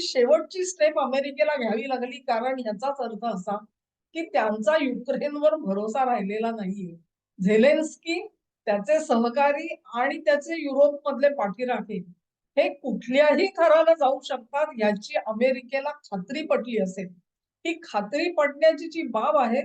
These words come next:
ती काही कोणी असंच हवेतले इमले नाही, अ, हे करत.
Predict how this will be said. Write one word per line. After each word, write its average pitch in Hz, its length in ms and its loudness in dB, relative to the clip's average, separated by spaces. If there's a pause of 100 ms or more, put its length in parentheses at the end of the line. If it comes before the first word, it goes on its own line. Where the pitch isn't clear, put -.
ती - 400 -12
काही 330 240 6
कोणी 330 300 -2
असंच - 500 0 (960)
हवेतले 277 460 -4
इमले 262 400 2
नाही, 285 400 -2 (120)
अ, 202 60 -8 (580)
हे 220 140 -4
करत. 190 220 -8